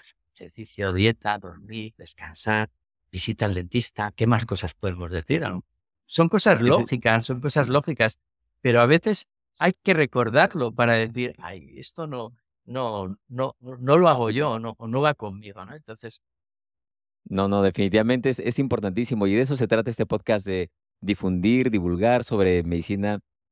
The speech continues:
Speaker 2: integrativa, funcional, estilo de
Speaker 1: De
Speaker 2: vida
Speaker 1: vida.
Speaker 2: saludable. Y la verdad que ha sido un lujo, un lujo, Carlos,
Speaker 1: También
Speaker 2: tenerte en el
Speaker 1: Oye.
Speaker 2: programa. Sé que has aportado muchísimo valor, no sabes cuánto he aprendido y qué entretenida esta conversación. La verdad que te agradezco muchísimo una vez más.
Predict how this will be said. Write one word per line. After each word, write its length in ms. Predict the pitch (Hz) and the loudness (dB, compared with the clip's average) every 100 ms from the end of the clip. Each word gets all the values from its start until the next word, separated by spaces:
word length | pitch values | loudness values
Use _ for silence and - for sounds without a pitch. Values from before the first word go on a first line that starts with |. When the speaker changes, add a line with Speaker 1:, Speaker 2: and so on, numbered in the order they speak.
| _ | _
Speaker 2:
integrativa, 560 | - 92 90 85 131 135 | -6 0 0 0 2 0
funcional, 420 | - 95 98 113 | 0 -4 -2 0
estilo 340 | 107 - 156 165 | -2 -2 0 2
de 60 | |
Speaker 1:
De 40 | 117 | 4
Speaker 2:
vida 180 | 120 | 4
Speaker 1:
vida. 20 | 98 | 4
Speaker 2:
saludable. 720 | 98 87 98 117 107 98 87 | 0 0 2 2 2 -2 -6
Y 300 | 90 90 87 - - | -6 -6 -8 -12 -6
la 120 | 92 | -2
verdad 240 | 92 127 | 0 0
que 60 | 160 | -2
ha 20 | |
sido 200 | 151 156 | 0 2
un 120 | 147 | 2
lujo, 320 | 131 127 85 - | 0 -2 -4 -12
un 180 | - 107 | -6 -2
lujo, 260 | 123 131 120 | 0 -2 -2
Carlos, 260 | 123 123 | 0 2
Speaker 1:
También 160 | 104 113 | 0 0
Speaker 2:
tenerte 440 | 110 113 123 - | 0 -2 -4 -4
en 140 | 101 95 | -4 -4
el 100 | 117 | -2
Speaker 1:
Oye. 100 | 110 | 0
Speaker 2:
programa. 400 | 101 95 117 123 | 2 2 2 0
Sé 140 | 117 | -2
que 80 | 107 | -4
has 80 | 113 | -4
aportado 500 | 123 107 98 113 117 _ _ | -2 -2 0 0 -2 _ _
muchísimo 560 | 90 92 - 117 127 | -20 -18 -12 -4 0
valor, 220 | 113 98 110 | 2 2 0
no 60 | |
sabes 320 | 95 113 120 - _ _ _ | -2 -2 -2 -6 _ _ _
cuánto 300 | - 110 113 | -2 0 0
he 60 | 131 | -4
aprendido 720 | 131 107 92 120 117 101 92 _ _ - | -4 -6 -6 -4 0 0 -2 _ _ -4
y 600 | 95 90 90 90 87 78 | 0 2 2 2 0 -2
qué 140 | 117 | 0
entretenida 520 | 117 120 113 92 98 | 2 0 -2 -4 -4
esta 180 | 95 98 | -4 -6
conversación. 800 | 98 98 85 85 80 104 101 85 | -6 -6 -4 -4 0 2 2 -2
La 80 | 82 | -4
verdad 220 | 85 92 | -4 -4
que 120 | - | -4
te 80 | 107 | -4
agradezco 400 | 90 85 95 117 | 0 0 0 -2
muchísimo 540 | 98 - 120 - 107 | -4 -2 -4 -2 -2
una 120 | 107 101 | 2 2
vez 160 | 98 | 0
más. 320 | 104 117 120 | 0 -2 -2